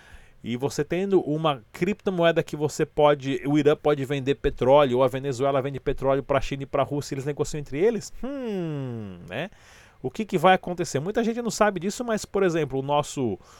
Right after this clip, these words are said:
a, a, ilustríssimo, saudosíssimo, a, a, como é que chama lá, ditador Saddam Hussein, ele foi enforcado, né, ao vivo na televisão, lá no YouTube, ou seja lá onde for,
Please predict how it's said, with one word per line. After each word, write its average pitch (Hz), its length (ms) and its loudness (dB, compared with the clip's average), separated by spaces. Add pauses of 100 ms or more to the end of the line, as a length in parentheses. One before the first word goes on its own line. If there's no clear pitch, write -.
(300)
a, 110 480 2
a, - 80 -6
ilustríssimo, 143 1000 0 (320)
saudosíssimo, 139 1120 2
a, 104 440 2
a, 104 40 -2
como 127 180 -4
é 120 60 -2
que - 60 -10
chama 120 300 0
lá, 117 100 4
ditador 135 640 4
Saddam 139 380 0
Hussein, 190 460 -2 (600)
ele 190 180 2
foi 214 400 10
enforcado, 147 1000 2 (460)
né, 107 280 -4 (220)
ao 123 220 4
vivo 113 360 0
na 113 120 0
televisão, 113 580 -2
lá 107 100 2
no 107 80 -6
YouTube, 110 280 -4
ou 107 40 0
seja 110 200 -4
lá 107 80 0
onde 104 120 -8
for, 190 300 4